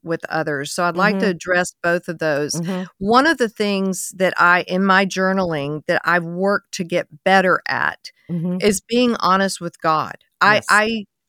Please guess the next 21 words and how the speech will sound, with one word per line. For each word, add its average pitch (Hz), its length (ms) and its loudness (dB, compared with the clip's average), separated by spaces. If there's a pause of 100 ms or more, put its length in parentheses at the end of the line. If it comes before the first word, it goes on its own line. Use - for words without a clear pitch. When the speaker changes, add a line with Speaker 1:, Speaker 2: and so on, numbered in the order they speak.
Speaker 1:
I 202 60 -6
mean, 214 160 4
I 196 120 6
know 220 240 4
he 208 140 2
knows 175 260 0
everything. 180 440 -2
He's 180 200 -4
omniscient. 170 560 -4
He, 170 280 -8
he, 175 160 -6 (440)
he 170 140 -6
knows 185 240 0
everything, 165 480 -2
but 185 220 2 (1000)
he 220 300 2
appreciates 202 1120 -2
Speaker 2:
Mm-hmm. 165 440 -6
Speaker 1:
my 190 640 2 (440)
telling 214 500 0
him 165 540 -2